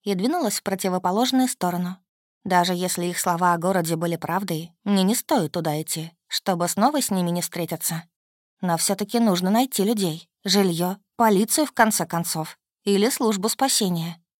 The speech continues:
Там мне помогут. Должны помочь. С тоской вспомнила, что денег у меня нет,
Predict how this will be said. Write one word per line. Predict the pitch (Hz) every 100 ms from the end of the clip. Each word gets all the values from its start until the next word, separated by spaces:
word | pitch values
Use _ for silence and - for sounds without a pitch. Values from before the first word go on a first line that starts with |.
| -
Там | 208 214
мне | 294 262
помогут. | - 165 147 151 160 - _ _
Должны | 208 254 254 220 254 220
помочь. | 170 156 156 - - _ _ _ _ _ _ _ _ -
С | -
тоской | 170 170 294 339
вспомнила, | - 247 294 254 190
что | - 202
денег | 180 277 311 220
у |
меня | 180 180 180
нет, | 160 151 -